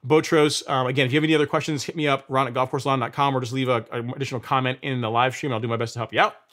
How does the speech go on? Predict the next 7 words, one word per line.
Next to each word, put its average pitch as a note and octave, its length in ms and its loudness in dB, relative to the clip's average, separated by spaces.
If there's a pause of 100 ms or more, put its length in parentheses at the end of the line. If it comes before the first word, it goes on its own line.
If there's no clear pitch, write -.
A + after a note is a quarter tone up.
(920)
But - 320 -4 (100)
that B2 280 2
is B2+ 100 -2
what C3 220 -4
I A2 160 0
would C#3+ 140 -2
recommend. B2+ 500 -4